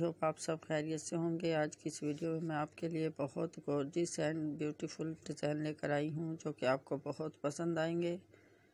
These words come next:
तो मेरी वीडियो को बिना स्किप के देखिएगा, ताकि आपको बहुत सारा आइडिया मिले। अगर आप मेरे चैनल पर न्यू हैं, तो मेरे चैनल को सब-,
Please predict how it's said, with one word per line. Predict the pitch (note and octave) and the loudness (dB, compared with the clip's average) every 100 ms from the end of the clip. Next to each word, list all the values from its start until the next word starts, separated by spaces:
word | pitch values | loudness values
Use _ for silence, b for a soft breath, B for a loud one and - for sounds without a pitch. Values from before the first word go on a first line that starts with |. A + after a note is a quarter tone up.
| b - | b -4
तो | F3+ | 2
मेरी | F3+ F3+ F3+ | 4 4 6
वीडियो | F3 F3 F3+ | 4 4 2
को | F3 F3 | 2 4
बिना | F3 F3 F3 | 6 6 4
स्किप | F3 - E3+ E3+ | 0 0 0 0
के | - D#3+ | 0 2
देखिएगा, | D#3 D3+ F3+ E3+ F3 E3+ E3 | 2 0 2 2 4 2 2
ताकि | - D3 - D3+ | 0 -2 2 2
आपको | D3+ - D3 | 2 -2 -4
बहुत | D3 D3 E3 | -2 -2 -4
सारा | - D#3+ E3+ | -2 -2 0
आइडिया | D#3 F3 F3+ F3 | -2 0 2 2
मिले। | E3+ E3 E3 - - - - - - - - - B B B - | 2 0 -2 -10 -20 -20 -20 -20 -20 -20 -20 -20 B B B -2
अगर | F#3 F#3+ F#3+ | 2 6 6
आप | F#3+ | 6
मेरे | G3 F#3 | 4 2
चैनल | - F#3+ F#3+ F#3+ | 4 4 4 0
पर | - F3 | 2 4
न्यू | F3 F3 F#3 F3+ | 6 4 4 4
हैं, | F#3+ F3+ F3+ F3 | 4 2 2 0
तो | F3 E3 | 0 0
मेरे | D#3+ D3+ D3 | 2 0 0
चैनल | D#3+ D#3+ F3 F3 | 0 0 0 0
को | E3 | 0
सब-, | D#3+ D#3+ | 0 -4